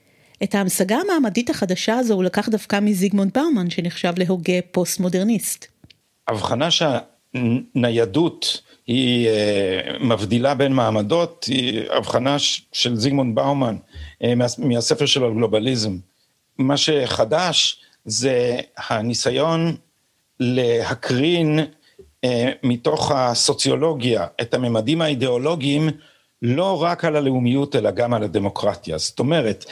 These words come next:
Speaker 2: אה, מעמדות הניידים האלה פיתחו ליברליזם אנטי-דמוקרטי. זאת אומרת, ליברליזם שבו מושג החירות מנותק ממושג הריבונות,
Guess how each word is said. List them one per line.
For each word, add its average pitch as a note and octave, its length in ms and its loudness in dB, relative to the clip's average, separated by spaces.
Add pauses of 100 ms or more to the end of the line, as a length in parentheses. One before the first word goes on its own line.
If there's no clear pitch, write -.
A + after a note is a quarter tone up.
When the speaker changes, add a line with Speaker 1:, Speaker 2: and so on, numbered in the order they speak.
(200)
Speaker 2:
אה, A2+ 220 -2
מעמדות A#2 500 0
הניידים C#3 460 0
האלה C#3+ 340 2 (160)
פיתחו D#3 600 0 (460)
ליברליזם C3+ 840 2 (200)
אנטי-דמוקרטי. C3+ 960 0 (300)
זאת G#2 140 -6
אומרת, E3 320 2
ליברליזם C3 640 2
שבו D3+ 260 0
מושג C#3+ 360 -2
החירות C#3 520 0
מנותק C3 540 0
ממושג B2 440 2
הריבונות, G#2 720 -2